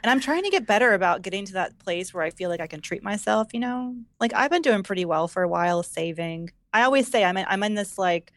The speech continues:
I'm in a self-imposed state of poverty, which means that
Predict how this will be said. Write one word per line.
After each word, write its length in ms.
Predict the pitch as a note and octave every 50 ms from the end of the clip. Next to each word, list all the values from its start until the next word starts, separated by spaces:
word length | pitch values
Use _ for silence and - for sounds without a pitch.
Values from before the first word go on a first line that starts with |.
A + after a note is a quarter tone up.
| _ - - - _ - -
I'm 100 | F#3+ G3
in 100 | A3 A3
a 60 | G#3+
self-imposed 880 | G#3 - - F#3+ G3+ G3 - G#3+ G3+ F#3+ - - F#3+ F3+ E3+ E3 E3 -
state 420 | - - - E3 E3 E3 - - -
of 160 | E3 - -
poverty, 580 | - E3+ D3+ E3 D3+ C3+ A#2 G#2+ G2 G#2 D#3+ -
which 260 | - D#3+ - - -
means 340 | F3+ E3+ D#3+ E3 E3 D#3 -
that 320 | - - C#3+ C#3+ C#3 -